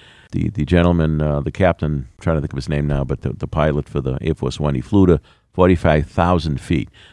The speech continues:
Normally, the highest they go is thirty thousand feet, but to get away from any other potential threats, they went up high. It took them an hour to get coverage from military jets.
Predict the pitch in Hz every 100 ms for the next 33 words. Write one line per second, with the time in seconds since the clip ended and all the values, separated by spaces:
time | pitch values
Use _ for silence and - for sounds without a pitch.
0 | - 92 101 107 95 80 76 87 87 -
1 | 80 73 71 - 101 104 82 76 71 65
2 | 65 71 64 - _ _ _ 85 - 80
3 | 87 80 90 92 - 78 71 67 - -
4 | 87 82 82 78 - 90 85 87 76 71
5 | _ _ 82 - 104 87 - - - _
6 | _ 80 80 76 - 110 98 71 - _
7 | - 120 - 147 - 135 107 85 87 95
8 | 90 69 - _ - 87 78 - - 95
9 | 64 - - - _ _ _ _ _ _
10 | _ - 78 73 - 85 82 87 - 73
11 | 65 76 55 - -